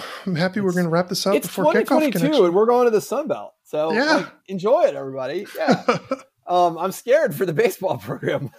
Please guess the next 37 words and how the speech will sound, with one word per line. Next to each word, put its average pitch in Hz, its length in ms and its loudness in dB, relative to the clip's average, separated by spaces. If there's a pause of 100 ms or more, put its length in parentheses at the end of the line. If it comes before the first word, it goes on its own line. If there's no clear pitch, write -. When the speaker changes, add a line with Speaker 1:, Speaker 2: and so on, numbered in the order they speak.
(500)
Speaker 2:
Thankfully, 240 380 4
they're 202 120 4
not 196 160 2
going 208 180 0
to 180 40 2
the 170 80 0
Sun 190 220 0
Belt 151 200 -2
this - 220 -8
year. 196 320 -10 (100)
<laughs> 123 140 -14 (320)
You 247 160 -2
know, 269 360 2
like, 262 120 4 (140)
Speaker 1:
Well, 269 380 -6
Speaker 2:
yeah. 240 60 4
Speaker 1:
I 208 120 0
mean, 202 260 -10 (580)
Speaker 2:
Yeah, 285 240 0
Speaker 1:
yeah, 208 100 2
Speaker 2:
no, - 60 -4
Speaker 1:
it, 175 140 0
Speaker 2:
it'll 185 140 2
be 165 80 4
Speaker 1:
maybe 214 100 4
Speaker 2:
fun, 180 100 4 (120)
Speaker 1:
they 240 80 2
Speaker 2:
you 240 40 4
Speaker 1:
can 208 40 4
Speaker 2:
know. 170 60 0
Speaker 1:
turn 156 160 -2
the 143 60 -8
corner. 139 240 -10
They, 185 140 -2 (360)
they 202 280 -2 (200)
were 208 120 -6
doing 156 400 -2